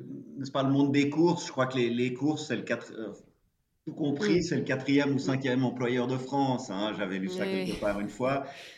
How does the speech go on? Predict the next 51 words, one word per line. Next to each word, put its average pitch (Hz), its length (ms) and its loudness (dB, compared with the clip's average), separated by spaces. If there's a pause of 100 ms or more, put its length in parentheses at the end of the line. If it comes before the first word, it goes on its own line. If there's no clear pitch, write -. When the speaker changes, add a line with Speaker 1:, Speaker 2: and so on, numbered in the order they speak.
(100)
Speaker 2:
C'est - 200 -8
Speaker 1:
Euh, 110 80 -2
Speaker 2:
énorme. 120 160 -2
Speaker 1:
voilà, 151 400 8
c'est, 127 160 -2
c'est, 120 380 -2
Speaker 2:
Mm. 110 80 -2
Speaker 1:
il 123 60 -4
y 123 60 0
a, 120 120 -2
il 123 80 -4
y 117 80 0
a, 107 120 -2
il 117 60 -2
y 117 80 0
a 120 80 2
des, 123 440 0
des 127 160 0
contingences, 123 680 -2
bien 113 160 -4
sûr, 113 320 -4
éthiques, 113 320 -6
morales, 117 480 -2
mais 110 100 0
aussi 101 300 -6
économiques. 113 760 -4 (440)
Euh, 95 260 -6
non, 107 220 0
moi, 104 140 0
je, 107 180 -6
je 107 160 -8
pense 110 240 -8
que 120 80 -4
l'équitation 104 680 -4
ne, 98 160 -2
ne, 90 200 -6
ne 92 240 -4
survivrait 90 640 -10
pas. 80 300 -12 (400)
Euh, 87 380 -10
Speaker 2:
Mm. 151 120 -10 (520)
Speaker 1:
mais, 156 240 0
mais 160 160 -2
je - 180 -4
pense 196 180 -6
à 156 80 2
part 135 140 -2
ça 175 100 -4
que 147 120 -6
le 110 60 -2
problème 110 680 -2